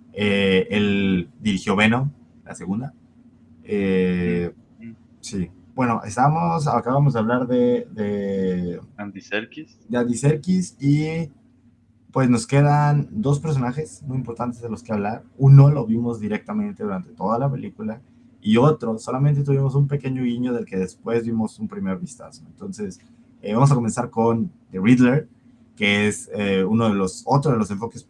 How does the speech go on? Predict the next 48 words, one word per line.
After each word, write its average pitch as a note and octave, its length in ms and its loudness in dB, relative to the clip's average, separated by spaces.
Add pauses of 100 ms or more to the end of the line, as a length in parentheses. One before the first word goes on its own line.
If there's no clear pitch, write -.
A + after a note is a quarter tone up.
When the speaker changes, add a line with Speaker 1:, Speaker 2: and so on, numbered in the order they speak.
Speaker 1:
más G#2+ 560 -2
grandes G#2+ 340 -4
de G#2 80 -8
la F2+ 100 -6
película, A2+ 480 -10
que E2+ 120 -16
es, E2 60 -14
pues, - 200 -20
obviamente A2 360 -4
el G2 60 -8
villano G2 240 -4
principal, G#2+ 480 -8 (320)
interpretado G#2 360 0
por G#2+ 160 -2
el G#2 100 0
mismísimo A#2 640 -2
Paul G2+ 340 -4
Dano. G2+ 420 -2 (420)
A G#2 140 -2
este A2 240 -2
hombre B2 220 0
lo A#2+ 80 2
hemos A#2 180 -2
visto A#2 500 -2
no A2+ 200 0
mucho, F3 520 0
creo C#3+ 280 2
yo, B2 340 2
al G#2 100 -2
menos A#2 280 -4
yo B2 100 -6
personalmente A2+ 560 -8
no A2 140 -2
conozco A#2 260 -6
muchas A2 240 -10
películas G2+ 340 -8
de G3+ 100 -8
él. G#3+ 80 -12 (420)
Sé C#3+ 160 -2
que D3 80 0
salió B2 180 4
una B2+ 140 2
Speaker 2:
Yo A2+ 80 0
Speaker 1:
película A2+ 240 0
Speaker 2:
tampoco. G2+ 280 -6
Speaker 1:
con A#2 120 0
Hugh G#2 160 -2
Jackman A2 520 0